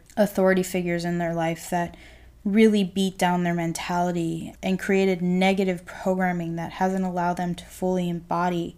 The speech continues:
the true, authentic being that they are.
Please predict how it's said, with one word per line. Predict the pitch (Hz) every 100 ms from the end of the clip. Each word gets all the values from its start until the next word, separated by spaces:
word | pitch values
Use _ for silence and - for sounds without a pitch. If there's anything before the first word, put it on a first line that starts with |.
| -
the | 185
true, | - - 220 220 220 220 214 -
authentic | 185 - - 190 180 185 -
being | 185 180 175 170
that | 170 170
they | 165 -
are. | 160 - 95 -